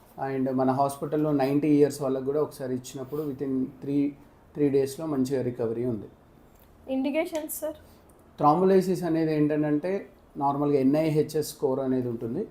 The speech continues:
Speaker 1: ఆ ఎన్ఐహెచ్ఎస్ స్కోర్ అనేది నార్మల్గా above four ఉన్నప్పుడు జనరల్గా thrombolysis చేస్తాము. ఈ ఎన్ఐహెచ్ఎస్ స్కోర్ అనేది ఏంటంటే,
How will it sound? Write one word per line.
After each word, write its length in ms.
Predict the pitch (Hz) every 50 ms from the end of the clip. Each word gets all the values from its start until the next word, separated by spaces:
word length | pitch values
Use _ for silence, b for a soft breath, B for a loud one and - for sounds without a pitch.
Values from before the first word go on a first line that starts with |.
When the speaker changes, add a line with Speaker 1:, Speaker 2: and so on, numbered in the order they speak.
| - -
Speaker 1:
ఆ 60 | 139
ఎన్ఐహెచ్ఎస్ 640 | 131 131 131 139 147 147 147 143 135 - 147 131 -
స్కోర్ 300 | - - 147 123 127 135
అనేది 220 | 131 131 135 135
నార్మల్గా 600 | 135 127 120 123 123 123 127 123 123 127 127 B B B B B -
above 260 | 123 123 131 151 160 151
four 300 | 156 - 156 151 151 147
ఉన్నప్పుడు 360 | 143 143 143 135 143 151 160
జనరల్గా 840 | 147 147 135 131 131 131 131 131 131 127 123 123 120 117 117 113 113 - 131
thrombolysis 500 | 127 123 120 123 123 120 120 - 131 123 - -
చేస్తాము. 580 | 120 113 - - - 110 117 151 226 B B B B B B B -
ఈ 80 | 147
ఎన్ఐహెచ్ఎస్ 560 | 151 147 151 170 175 180 180 170 - 175 165 170
స్కోర్ 260 | - - 165 156 151
అనేది 280 | 156 151 147 147 147
ఏంటంటే, 440 | 147 143 143 143 143 143 147 170 165